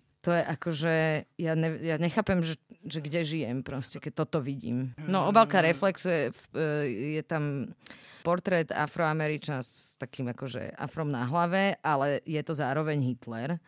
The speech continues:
Speaker 1: a je tam napísané niečo v zmysle, že prečo sa máme kláňať krimi-, kla-, prečo máme klačať pred kriminálnikmi alebo niečo v tomto zmysle proste, ktorí tvrdia, že sa polepšia, či čo.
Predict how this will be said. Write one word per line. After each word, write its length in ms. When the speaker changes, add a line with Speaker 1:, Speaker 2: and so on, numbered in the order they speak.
Speaker 1:
a 80
je 100
tam 140
napísané 480
niečo 240
v 140
zmysle, 420
že 220
prečo 280
sa 120
máme 200
kláňať 400
krimi-, 340
kla-, 320
prečo 260
máme 200
klačať 440
pred 200
kriminálnikmi 760
alebo 180
niečo 220
v 120
tomto 300
zmysle 420
proste, 380
ktorí 300
tvrdia, 380
že 140
sa 100
polepšia, 640
či 160
čo. 260